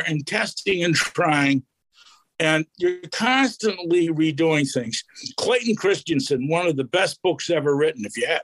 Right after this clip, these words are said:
people haven't read it, they should read this book. This is worth this entire podcast and many more. Cheaper and Simpler Wins. This is Steve Jobs'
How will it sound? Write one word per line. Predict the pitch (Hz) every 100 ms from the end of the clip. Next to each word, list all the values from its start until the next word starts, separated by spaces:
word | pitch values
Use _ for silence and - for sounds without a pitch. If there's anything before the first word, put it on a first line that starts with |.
| -
people | 175 165 160
haven't | 147 135 123
read | 139 147
it, | 127 -
they | 123 151 139
should | - -
read | 131 135
this | 120 117
book. | - 104 - -
This | 120 120
is | 117
worth | 135 151 147 - _ _ _ _ -
this | 123 -
entire | 123 117 139 175 175
podcast | 143 156 180 139 160 175 160 -
and | 90
many | 113 170
more. | 175 156 151 143 _ _ _ _ _ - - - - _ _ _ _ -
Cheaper | - 262 247 240 -
and | 156 139
Simpler | - 202 - 196 175
Wins. | 147 131 - - - _ _ - - _ _ _ _ _
This | 170 165
is | 175 -
Steve | - 214 226 226
Jobs' | 170 185 185 160